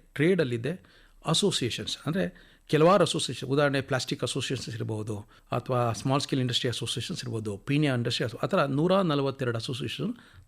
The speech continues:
ನಮ್ಮಲ್ಲಿ ಮೆಂಬರ್ ಇದ್ದಾರೆ. ಅದು ಬಿಟ್ಟು ಜಿಲ್ಲೆ ಮಟ್ಟ, ಅಂದ್ರೆ ಜಿಲ್ಲೆಯಲ್ಲಿ ಡಿಸ್ಟ್ರಿಕ್ಟ್ ಚೇಂಬರ್ಸ್ ಅಂತ ಇರೋರು,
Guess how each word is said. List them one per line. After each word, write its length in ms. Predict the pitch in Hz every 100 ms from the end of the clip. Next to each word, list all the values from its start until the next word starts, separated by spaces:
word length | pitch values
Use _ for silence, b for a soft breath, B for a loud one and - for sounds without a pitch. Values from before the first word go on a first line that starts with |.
| 127
ನಮ್ಮಲ್ಲಿ 300 | 117 113 127
ಮೆಂಬರ್ 340 | 107 101 101
ಇದ್ದಾರೆ. 480 | 95 90 - - _ -
ಅದು 160 | 165
ಬಿಟ್ಟು 480 | 156 220 208 160 180 135
ಜಿಲ್ಲೆ 260 | 143 196
ಮಟ್ಟ, 260 | 160 117 - - -
ಅಂದ್ರೆ 320 | 139 - - - -
ಜಿಲ್ಲೆಯಲ್ಲಿ 560 | 165 160 127 110 107 - _ - 156
ಡಿಸ್ಟ್ರಿಕ್ಟ್ 340 | 151 170 208 -
ಚೇಂಬರ್ಸ್ 360 | 135 113 110
ಅಂತ 140 | - 170
ಇರೋರು, 280 | 110 98